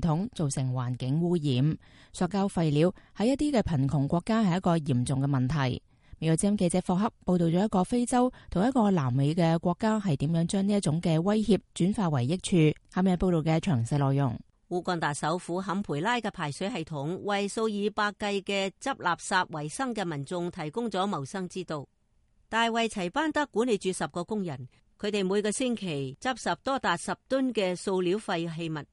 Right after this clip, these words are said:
Speaker 2: 再以相當於每千克七美分嘅價格賣出。齊班德稱，佢手下嘅工人如果唔做呢一個行業嘅話，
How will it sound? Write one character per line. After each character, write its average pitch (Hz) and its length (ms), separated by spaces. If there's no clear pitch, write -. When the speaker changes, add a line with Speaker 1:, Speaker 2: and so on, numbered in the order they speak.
Speaker 2:
再 254 160
以 240 200
相 320 220
當 311 180
於 285 220
每 196 300
千 285 260
克 285 200
七 285 200
美 196 240
分 240 220
嘅 180 160
價 160 280
格 160 120
賣 139 200
出。 180 160
齊 151 200
班 190 180
德 202 80
稱， 175 320
佢 254 100
手 262 240
下 226 160
嘅 220 140
工 285 180
人 165 220
如 156 160
果 226 140
唔 180 160
做 180 200
呢 208 80
一 269 120
個 190 180
行 139 240
業 147 80
嘅 151 180
話， 135 240